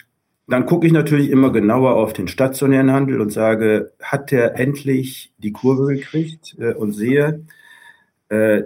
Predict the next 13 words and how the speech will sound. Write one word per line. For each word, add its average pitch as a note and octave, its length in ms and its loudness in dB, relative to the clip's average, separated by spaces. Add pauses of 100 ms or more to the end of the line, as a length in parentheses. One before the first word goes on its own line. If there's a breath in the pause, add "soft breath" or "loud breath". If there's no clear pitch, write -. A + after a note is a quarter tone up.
(180)
der, G#2+ 580 0
ich - 140 -20
gehe C3+ 120 2
mal C3 160 4
nur D3 140 4
auf D3+ 140 0
Bekleidung, G#2 680 -2
ja, A2 200 0
weil G#2+ 140 0
ich G2+ 100 -6
glaub, A2 220 -2
das A2+ 200 -8
ist - 240 -10